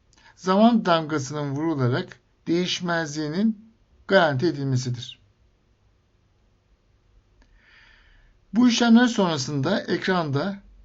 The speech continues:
karşımıza gelen, e, bir pencere ve bu pencerede metadata girişinin yapılması isteniyor.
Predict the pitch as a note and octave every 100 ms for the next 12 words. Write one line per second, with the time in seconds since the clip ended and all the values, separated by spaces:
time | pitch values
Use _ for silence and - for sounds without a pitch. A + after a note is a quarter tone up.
0 | - _ - - _ - G#3+ G3 F#3+ F3
1 | F3 D#3 D3+ D3+ G3 A3 - - - D#3
2 | D#3 D3+ D3+ D#3+ C3 D#3+ C#3+ B2+ C3 C3+
3 | G#3+ G3 _ _ _ _ _ _ E3 D#3+
4 | A3 G3+ F#3 C#3+ C3 B2 F#3+ A3+ - _
5 | _ _ D#3+ G#3 A3+ A3+ A3+ G3+ D#3+ D3+
6 | C#3 C3 D3+ G3 E3+ C3+ D#3 D3+ C3 D3
7 | - C#3 A#2+ G#2+ -